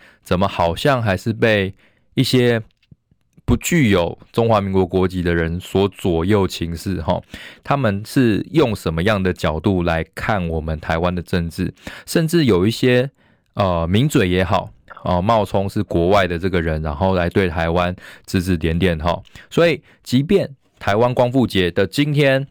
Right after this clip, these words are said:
还是有很多你可以看到外国人的幽灵盘旋在台湾的上空，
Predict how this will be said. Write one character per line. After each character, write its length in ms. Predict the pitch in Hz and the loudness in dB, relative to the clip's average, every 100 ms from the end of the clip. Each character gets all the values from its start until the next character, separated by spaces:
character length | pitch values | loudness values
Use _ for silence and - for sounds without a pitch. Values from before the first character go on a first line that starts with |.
| _ | _
还 180 | - 98 | -4 -4
是 140 | - | 0
有 100 | 110 | 0
很 220 | 95 92 82 | 2 -2 0
多 340 | 92 95 98 | 0 0 -2
你 160 | 90 80 | -4 -2
可 80 | 90 | -2
以 60 | |
看 220 | 92 98 | 0 0
到 260 | 92 85 - - - - | 0 -2 -4 -16 -6 2
外 140 | 104 95 | 2 2
国 200 | 87 87 | 0 0
人 200 | 85 82 | 0 0
的 180 | 82 | -2
幽 300 | 80 107 98 | 2 2 2
灵 260 | 98 80 78 | 0 -2 -6
盘 280 | - 90 90 | -4 -2 -2
旋 240 | 92 85 | -2 -2
在 160 | 87 90 | 0 -2
台 260 | - 85 87 | -2 -2 0
湾 220 | 90 92 | 0 -2
的 100 | 87 | -2
上 260 | - 87 | -2 -2
空， 300 | 82 87 85 | -2 -4 -4